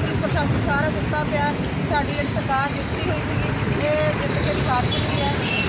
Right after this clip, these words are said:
ਪੁਲਿਸ ਸਾਹਿਬ ਬੈਠੇ ਤਮਾਸ਼ਾ ਦੇਖ ਰਹੀ ਹੈ, ਸਾਡਾ ਪੰਜਾਬ ਬਰਬਾਦ ਹੋ ਰਿਹਾ, ਇਹ ਤਮਾਸ਼ਾ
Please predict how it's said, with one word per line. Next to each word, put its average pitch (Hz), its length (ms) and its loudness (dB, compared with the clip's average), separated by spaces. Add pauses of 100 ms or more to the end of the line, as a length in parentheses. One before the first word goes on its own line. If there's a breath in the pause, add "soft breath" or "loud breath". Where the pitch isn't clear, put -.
(300)
ਪੁਲਿਸ 330 200 0
ਸਾਹਿਬ 302 220 0
ਬੈਠੇ 294 340 2
ਤਮਾਸ਼ਾ 277 480 2
ਦੇਖ - 160 0
ਰਹੀ - 160 0
ਹੈ, 277 120 0
ਸਾਡਾ 277 280 2
ਪੰਜਾਬ 269 360 2
ਬਰਬਾਦ - 380 0
ਹੋ 277 80 2
ਰਿਹਾ, 277 120 2
ਇਹ - 220 2
ਤਮਾਸ਼ਾ 285 340 0